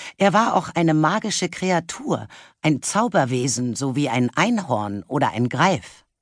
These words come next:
Erhaben und profan zugleich befand er sich hier mit mir im Wartezimmer zwischen Leben und Ewigkeit. Als ich zu dem Schluss gelangte, dass ich für diesen Job wohl nicht geeignet sei,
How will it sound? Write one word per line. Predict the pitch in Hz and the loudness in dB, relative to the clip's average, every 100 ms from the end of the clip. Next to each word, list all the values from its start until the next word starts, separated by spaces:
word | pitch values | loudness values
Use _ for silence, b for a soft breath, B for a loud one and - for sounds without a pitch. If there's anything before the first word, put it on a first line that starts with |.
| _ b b b b b _ | _ b b b b b _
Erhaben | - 143 120 202 233 233 226 B B B B | 2 2 4 2 4 2 2 B B B B
und | - 262 - | 2 2 0
profan | - 165 143 175 175 180 | 0 0 2 2 2 0
zugleich | - 175 139 120 85 113 - b b _ | -2 -2 -2 -4 -6 -16 -20 b b _
befand | 147 - 196 185 | -4 2 2 2
er | 143 | 0
sich | 135 | -4
hier | - 208 214 | -4 -2 0
mit | 143 - | 0 0
mir | 165 175 170 | 2 2 2
im | 127 113 | -2 0
Wartezimmer | 151 185 170 170 - 160 147 139 B B - | 0 0 -6 -4 0 4 4 2 B B -12
zwischen | - 147 - 123 | -6 -2 -2 -2
Leben | 120 160 165 160 | 0 0 2 0
und | 156 185 180 | 0 -4 -2
Ewigkeit. | 156 120 87 - - 104 87 - _ _ _ _ _ _ | -2 -2 -6 -16 -16 -16 -18 -20 _ _ _ _ _ _
Als | 196 170 - | 2 2 0
ich | 147 - | -6 -6
zu | - | -4
dem | 135 127 | 0 0
Schluss | - 185 226 | 0 -2 -2
gelangte, | - 180 147 147 165 135 | 0 2 2 2 0 0
dass | 135 | -2
ich | 139 - | -4 -6
für | 127 | -4
diesen | 139 151 156 | -2 0 0
Job | - 170 170 | 0 0 0
wohl | 135 139 | -2 0
nicht | 160 - | 0 -2
geeignet | - - 202 - 165 - | -8 -6 -4 -2 -2 2
sei, | 165 165 | 2 2